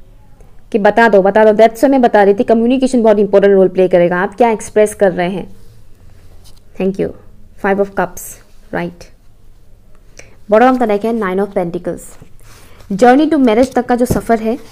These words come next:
इस सफ़र में आप,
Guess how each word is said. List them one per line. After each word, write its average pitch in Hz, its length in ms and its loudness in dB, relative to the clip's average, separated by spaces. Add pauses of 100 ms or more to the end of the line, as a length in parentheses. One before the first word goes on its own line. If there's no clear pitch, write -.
(500)
इस - 180 -6
सफ़र 269 280 2
में 240 220 0 (2750)
आप, 262 240 0